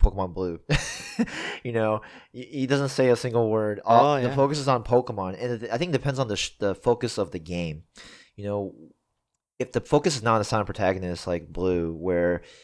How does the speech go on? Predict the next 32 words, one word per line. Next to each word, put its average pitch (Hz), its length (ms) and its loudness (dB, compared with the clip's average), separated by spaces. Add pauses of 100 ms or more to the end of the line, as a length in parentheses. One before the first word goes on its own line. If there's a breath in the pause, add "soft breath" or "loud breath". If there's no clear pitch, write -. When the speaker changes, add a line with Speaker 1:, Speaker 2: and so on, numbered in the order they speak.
(120 loud breath)
Speaker 1:
you 92 100 -8
know, 95 100 0
it's 87 80 -2
all 104 100 4
about 92 160 4
the 85 80 -6
Pokemon 113 680 4
that 98 160 2
you 92 80 -4
catch 95 540 4
and, 92 120 -6
and, 87 400 -8
and 90 160 -10
train 95 440 -4
and 90 180 -6
master 90 480 -2
and, 87 420 -8
you 90 120 -6
know, 87 80 -4
be 87 140 0
able 90 120 0
to 87 400 -4
fight 90 300 2
for 98 180 -2
you, 85 260 0 (440 loud breath)
um, 90 400 -4 (340)
I, 98 120 -2
I 85 100 0
think 107 120 0
that's 95 140 -4
fine. 92 440 -2
But, 92 200 -2